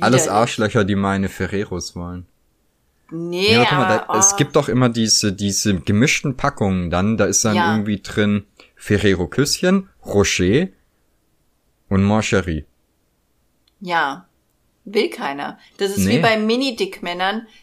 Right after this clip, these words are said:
Speaker 2: wenn's da weiße
Speaker 1: Zartbitter.
Speaker 2: Vollmilch und, niemand isst diese Scheiße vo-, mit Zartbitter.
Speaker 1: Ja, doch, als letztes.
Speaker 2: Ja, aber doch nur, weil du musst.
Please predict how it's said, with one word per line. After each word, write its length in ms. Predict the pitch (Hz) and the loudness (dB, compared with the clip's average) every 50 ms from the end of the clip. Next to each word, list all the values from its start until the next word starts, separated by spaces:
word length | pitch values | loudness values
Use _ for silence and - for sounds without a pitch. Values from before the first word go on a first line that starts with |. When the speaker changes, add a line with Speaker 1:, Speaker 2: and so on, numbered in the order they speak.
| _ _ _ _ _ | _ _ _ _ _
Speaker 2:
wenn's 360 | - 233 214 208 208 208 - | -6 -4 -2 -2 -2 -4 -2
da 460 | - 208 202 202 202 202 - - 185 180 | 0 2 4 4 4 2 2 -2 -4 -2
weiße 300 | 190 185 190 214 226 - | 0 2 2 2 2 2
Speaker 1:
Zartbitter. 540 | - 226 214 220 220 - - 214 202 - 208 | 2 2 2 2 2 0 0 0 0 2 4
Speaker 2:
Vollmilch 680 | 208 214 220 226 226 220 226 220 220 220 220 - - - - | 4 4 4 2 0 -2 -2 -2 -2 -4 -6 -12 -14 -10 -6
und, 400 | 202 196 190 - - 175 - - 185 | -6 -6 -6 -8 -14 -16 -14 -12 -10
niemand 380 | 180 185 208 233 330 294 - | -8 -6 -4 -4 -4 -6 -8
isst 200 | - 170 175 - | -8 -10 -12 -12
diese 200 | - 165 156 156 | -12 -12 -12 -12
Scheiße 420 | 156 - - 165 175 202 220 - 180 | -10 -6 -4 -2 -2 -2 -4 -8 -14
vo-, 160 | - - - - | -16 -16 -14 -12
mit 200 | - 170 165 - | -10 -10 -10 -10
Zartbitter. 760 | - - 190 247 277 - - - - - - 135 135 139 180 _ _ _ _ _ _ _ _ | -8 -8 -6 -6 -8 -10 -12 -14 -12 -12 -12 -12 -12 -12 -14 _ _ _ _ _ _ _ _
Speaker 1:
Ja, 120 | 107 104 | 0 2
doch, 220 | 98 - 127 131 - | 2 4 2 2 0
als 280 | - 92 87 - - | -2 -4 -2 -2 -2
letztes. 680 | - 123 139 - - - - 82 80 - - - - _ _ _ _ _ _ _ - - - 160 | -2 -2 -2 -2 -4 -8 -8 -8 -8 -8 -10 -12 -16 _ _ _ _ _ _ _ -16 -14 -6 -2
Speaker 2:
Ja, 160 | 170 196 196 | 0 2 2
aber 160 | 196 196 196 | 2 0 0
doch 220 | 202 202 196 202 - | 0 -2 -2 -2 -2
nur, 160 | 214 220 214 | -2 0 2
weil 200 | 208 202 196 190 | 2 2 2 2
du 120 | 185 185 | 0 -2
musst. 920 | 175 175 175 185 214 277 466 - - - - - - _ _ - - - | -4 -4 -4 -2 0 0 -2 -2 -6 -12 -18 -18 -20 _ _ -20 -20 -20